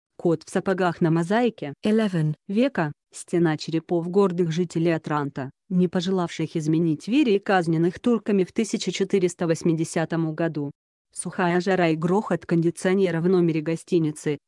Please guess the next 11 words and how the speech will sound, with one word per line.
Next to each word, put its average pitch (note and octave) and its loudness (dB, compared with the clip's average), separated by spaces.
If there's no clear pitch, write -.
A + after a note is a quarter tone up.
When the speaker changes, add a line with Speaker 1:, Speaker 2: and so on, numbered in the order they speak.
Speaker 1:
как F#3 0
будто F#3 0
сосед G3 0
всю - 0
ночь D3 0
стену F3+ -2
сверлит. D3 -4
Аэропорт F3+ 2
Бари, E3+ 0
не F#3 6
Алибасово, E3+ -2